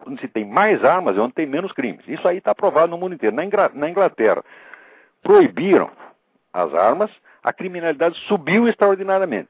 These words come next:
Né? E ainda fica o, o, o Times falando mal dos Estados Unidos, como se aqui fosse a sociedade violenta. Olha, aqui não é a sociedade violenta. Aqui, comparado com o Brasil, aqui é a sociedade mais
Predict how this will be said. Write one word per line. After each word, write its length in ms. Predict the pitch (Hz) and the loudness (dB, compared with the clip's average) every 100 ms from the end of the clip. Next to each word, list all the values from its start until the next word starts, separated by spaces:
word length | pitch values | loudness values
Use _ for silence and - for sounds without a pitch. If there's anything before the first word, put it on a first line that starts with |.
| _ _ _ _ _ _ _ _ _ _ _ _ | _ _ _ _ _ _ _ _ _ _ _ _
Né? 180 | - 98 - | -12 -10 -4
E 120 | 131 | -4
ainda 240 | 180 208 | 0 0
fica 280 | - 160 - | 0 -2 2
o, 40 | |
o, 760 | 147 139 127 104 113 95 104 104 | 0 0 -2 -2 -2 -2 -2 -4
o 40 | |
Times 420 | - 110 135 175 | 0 2 2 2
falando 360 | - 170 175 170 | 0 0 0 0
mal 180 | 127 147 | 2 2
dos 100 | 151 | 2
Estados 280 | - 165 143 | 2 2 2
Unidos, 240 | 107 - | -2 -2
como 180 | 139 165 | -4 -2
se 100 | - | 0
aqui 360 | 165 - 180 | 0 -2 -8
fosse 260 | 208 202 208 | -2 0 0
a 60 | 196 | 0
sociedade 480 | 202 196 147 160 | 0 0 2 2
violenta. 420 | 160 170 110 95 123 | 2 0 0 0 -2
Olha, 80 | |
aqui 180 | 139 - | -4 -8
não 160 | 226 202 | -2 2
é 100 | 262 | 4
a 60 | |
sociedade 320 | 247 131 104 71 | 4 4 2 2
violenta. 360 | 78 73 73 | -2 -2 -6
Aqui, 160 | 117 202 | -10 -8
comparado 640 | - 185 202 - - 120 | -6 -2 -2 2 2 2
com 80 | 123 | 2
o 20 | |
Brasil, 380 | 104 85 76 214 | 2 0 2 -2
aqui 120 | 214 | 0
é 40 | - | 0
a 40 | |
sociedade 460 | 254 240 240 226 233 | 0 0 2 2 2
mais 180 | 240 | -2